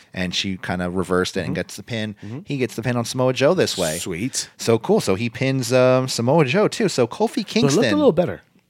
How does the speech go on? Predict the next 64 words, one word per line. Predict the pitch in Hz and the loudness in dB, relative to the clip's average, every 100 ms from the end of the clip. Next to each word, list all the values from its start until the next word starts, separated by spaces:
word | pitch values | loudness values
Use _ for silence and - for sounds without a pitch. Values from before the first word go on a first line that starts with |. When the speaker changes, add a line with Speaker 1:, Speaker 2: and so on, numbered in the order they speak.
| _ _ - _ - 143 | _ _ -20 _ -4 0
Speaker 1:
Oh, | 98 78 | 0 -2
well, | 85 | -6
yeah. | 107 92 69 | -2 -2 -4
I | 85 | -6
mean, | 87 87 90 | -6 -6 -8
Speaker 2:
The | 117 | -10
way | 117 | -10
these | 107 | -10
guys | 98 85 | -14 -16
did | 73 | -18
it. | 67 _ _ _ | -20 _ _ _
Speaker 1:
yeah, | 110 95 | -6 -6
it's, | 65 - | -6 -14
it's | 117 | -10
Kofi | - 151 - | -4 -4 -4
Kingston, | - 113 - 87 | -8 -8 -6 -8
Samoa | - 92 76 | -6 -8 -8
Joe, | 107 98 | -6 -6
man. | 69 62 80 | -6 -8 -6
You | 117 | -4
Speaker 2:
Mm-hmm, | |
Speaker 1:
know | 151 | -4
what | 87 | -4
I | |
mean? | 85 95 | -6 -6
Speaker 2:
mm-hmm, | 80 | -4
Speaker 1:
I'm | 98 | -2
Speaker 2:
mm-hmm. | |
Speaker 1:
not | 110 98 - | 0 0 -4
s-, | - - | -10 -6
taking | 120 98 | -6 -4
anything | 92 101 101 | -4 -4 -6
away | 90 90 | -6 -6
from | 90 | -8
Kairi | - 92 80 | -6 -4 -4
Sane | - 98 87 | -6 -6 -6
and | |
Shayna | 85 95 80 | -6 -6 -4
Baszler, | 95 120 82 | -6 -6 -8
but | 76 | -12
sh-, | - | -12
I | 107 | -8
don't | 104 | -8
think | 95 87 | -8 -8
Shayna | 98 82 | -8 -4
Baszler | 92 110 95 90 - _ | -2 0 -2 -2 -6 _
has | - 92 82 | -8 -8 -6
nearly | 92 113 113 | -4 -2 -2
been | 87 85 | -2 -4
wrestling | 87 92 90 82 92 - _ | -4 -4 -4 -6 -8 -14 _
the | - | -2
Speaker 2:
You're | 92 | 0
right. | 95 | 2
Speaker 1:
amount | 107 98 | 0 0
of | |
years | 90 92 87 | -2 -2 -4
as | 80 | -6
Samoa | - 85 76 73 | -8 -6 -6 -6
Joe. | 85 69 82 | -6 -6 -6
Speaker 2:
You're | 170 | -8
right, | 131 208 | -8 -12
you're | 190 196 | -18 -20
right. | 170 202 _ _ _ 95 | -20 -20 _ _ _ -2
Speaker 1:
Um, | 101 107 107 107 | 2 4 4 2